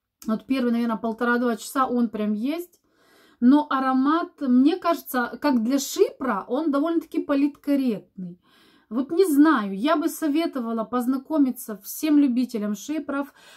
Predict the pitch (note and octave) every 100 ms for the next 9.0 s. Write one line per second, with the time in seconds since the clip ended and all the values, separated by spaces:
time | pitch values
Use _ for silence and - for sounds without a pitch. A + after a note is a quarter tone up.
0 | _ - - D#4 C#4+ C#4 A#3 C#4+ C#4+ C4+
1 | A#3+ A#3 A3 - C4 B3 A3+ F#3+ - -
2 | D4 E4 D#4+ D#4 D#4+ _ _ _ _ _
3 | _ _ _ _ _ _ - B3+ B3+ B3+
4 | B3+ - C#4+ D4 C#4 C4 B3 - G3+ G#3+
5 | A#3 C#4 C#4 D4 F#4 E4+ C4+ B3 A#3+ B3+
6 | C4 A#3+ A#3 - F#3+ F#3 A3+ B3 C#4+ D4
7 | - - D#4+ E4+ E4 - D4 C#4+ D4 C#4+
8 | C4 G#3 G3 B3 B3 C4+ E4+ E4+ C4 A#3+